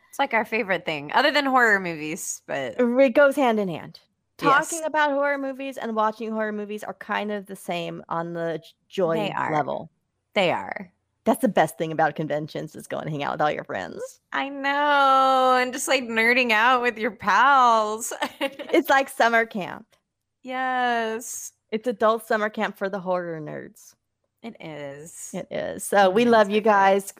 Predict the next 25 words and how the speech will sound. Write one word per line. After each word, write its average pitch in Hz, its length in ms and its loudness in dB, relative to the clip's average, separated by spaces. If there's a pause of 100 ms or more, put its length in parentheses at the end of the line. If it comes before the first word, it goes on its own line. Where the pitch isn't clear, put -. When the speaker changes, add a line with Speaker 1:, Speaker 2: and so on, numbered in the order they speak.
(120)
Speaker 2:
Please 247 320 -4
keep 233 280 -4
communicating 196 640 0
with 185 160 -2
us 190 140 -4
and 190 100 -8
talking 190 360 -2
to 185 160 0
us 180 360 4
'cause 165 440 -2 (180)
it's - 240 -8
just - 260 -6
the 156 60 -14
best 143 300 -4
time. - 340 -10 (420)
Speaker 1:
Yes. - 580 -12 (300)
Speaker 2:
Uh, 226 260 2
we 240 140 0
have 220 320 0
some 254 160 -6
podcast 247 420 -4
shout 208 220 -4
outs. - 540 -10 (500)
We 214 300 -2
have 196 760 0